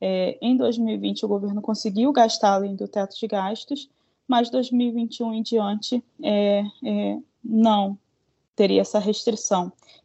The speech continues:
Então, dado isso, o que que a gente tem observado? A gente tem observado uma demanda, é, social relevante, é, que surgiu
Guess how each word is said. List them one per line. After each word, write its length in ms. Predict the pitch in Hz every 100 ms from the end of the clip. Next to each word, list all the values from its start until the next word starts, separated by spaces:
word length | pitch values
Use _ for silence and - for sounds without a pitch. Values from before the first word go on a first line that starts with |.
| -
Então, 460 | 214 226 214 262 - _ _ -
dado 440 | 220 240 311 226
isso, 340 | 220 214 240 240
o 40 |
que 120 | 262
que 120 | 247
a 40 | 254
gente 260 | 254 240
tem 140 | - 226
observado? 720 | 220 220 - 208 190 175 - _ _ - _ -
A 60 |
gente 180 | 202 208
tem 80 | 240
observado 560 | 226 226 233 214 202 202
uma 140 | 208
demanda, 600 | 202 220 214 240 294 302 - _ _ _ _ _ _ _ -
é, 160 | 190 190
social 680 | - 208 208 - 214 196 190
relevante, 840 | 196 220 214 202 196 196 247 - _ _ _ _ _ -
é, 420 | - 185 180 -
que 140 | - 214
surgiu 720 | - 220 190 185 208 285